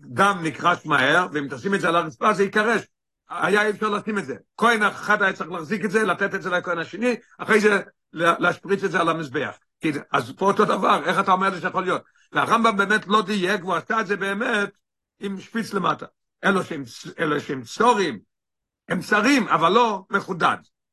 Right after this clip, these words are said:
בפרט ביחס לרוי כף פיהם, הם יותר קצרים, אבל לא קצר לגמרי.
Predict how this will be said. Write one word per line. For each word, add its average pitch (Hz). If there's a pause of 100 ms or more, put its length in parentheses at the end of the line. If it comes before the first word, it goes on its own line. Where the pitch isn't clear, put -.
בפרט 165
ביחס 156
לרוי 143
כף 190 (100)
פיהם, 214 (260)
הם 185
יותר 214
קצרים, 220
אבל 165
לא 190
קצר 170
לגמרי. 120